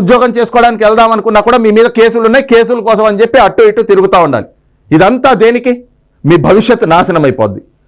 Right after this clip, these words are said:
అదే కాకుండా జగన్మోహన్ రెడ్డిది ఏముంది? రేపెప్పుడో, ఇక మళ్ళీ జీవితంలో జగన్మోహన్ రెడ్డి అధికారంలోకి వచ్చేటువంటి అవకాశం అయితే లేదు,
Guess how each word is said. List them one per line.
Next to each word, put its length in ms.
అదే 300
కాకుండా 420
జగన్మోహన్ 500
రెడ్డిది 240
ఏముంది? 260
రేపెప్పుడో, 540
ఇక 160
మళ్ళీ 160
జీవితంలో 460
జగన్మోహన్ 420
రెడ్డి 160
అధికారంలోకి 480
వచ్చేటువంటి 400
అవకాశం 360
అయితే 200
లేదు, 160